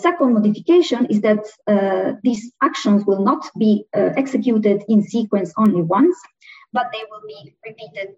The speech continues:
multiple times because we might generate new algorithms or collect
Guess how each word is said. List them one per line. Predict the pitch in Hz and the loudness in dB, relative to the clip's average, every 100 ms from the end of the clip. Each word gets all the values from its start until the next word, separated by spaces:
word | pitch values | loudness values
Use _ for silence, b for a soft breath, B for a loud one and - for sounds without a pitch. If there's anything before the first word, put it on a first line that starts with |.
| 214 | -10
multiple | 240 202 196 202 | -10 -8 -8 -4
times | - - - _ | -6 -8 -18 _
because | 190 - - | -16 -14 -14
we | 190 | -8
might | 190 190 190 - | -6 -6 -8 -10
generate | - 196 381 370 - - | -8 -4 -2 -4 -6 -18
new | - | -8
algorithms | - 571 571 571 571 571 - - | -2 0 0 -2 -4 -6 -12 -6
or | - - | -6 -4
collect | 190 185 185 - | -4 -2 -4 -8